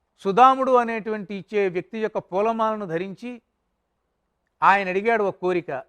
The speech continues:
"నీ పాద కమల సేవయు నీ పాదార్చికలతోటి నెయ్యము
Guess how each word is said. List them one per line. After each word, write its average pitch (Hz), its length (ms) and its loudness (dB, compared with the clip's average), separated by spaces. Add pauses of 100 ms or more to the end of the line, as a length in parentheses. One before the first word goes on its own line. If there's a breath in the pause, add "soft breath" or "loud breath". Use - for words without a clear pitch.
"నీ 160 240 -10
పాద 214 300 4
కమల 196 460 -4
సేవయు 214 540 -6 (420)
నీ 196 200 -4
పాదార్చికలతోటి 202 1300 2
నెయ్యము 202 520 -12